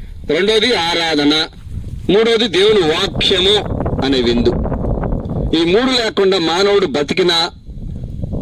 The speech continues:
బట్ట కట్టినా, చచ్చిపోతే నరకం ఉంది.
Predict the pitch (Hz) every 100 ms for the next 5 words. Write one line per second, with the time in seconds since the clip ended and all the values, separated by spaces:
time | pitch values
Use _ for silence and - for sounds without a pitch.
0 | - - 131 - 165 156 147 170 165 165
1 | 165 - - - - - - - - -
2 | - - - - - - 131 185 165 151
3 | 156 135 143 151 139 101